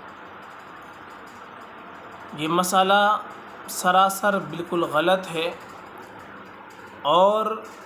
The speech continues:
हम लोगों की दीन से नावाकिफ़ी की बिना पर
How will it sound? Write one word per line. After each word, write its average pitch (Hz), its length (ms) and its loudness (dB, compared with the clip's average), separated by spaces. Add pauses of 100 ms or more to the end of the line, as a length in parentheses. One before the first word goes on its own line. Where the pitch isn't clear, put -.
(480)
हम 214 280 0
लोगों 185 420 2
की 196 260 -4 (1300)
दीन 208 540 0
से 226 320 -2
नावाकिफ़ी 170 760 2
की 175 180 -4
बिना 160 340 2
पर 180 260 0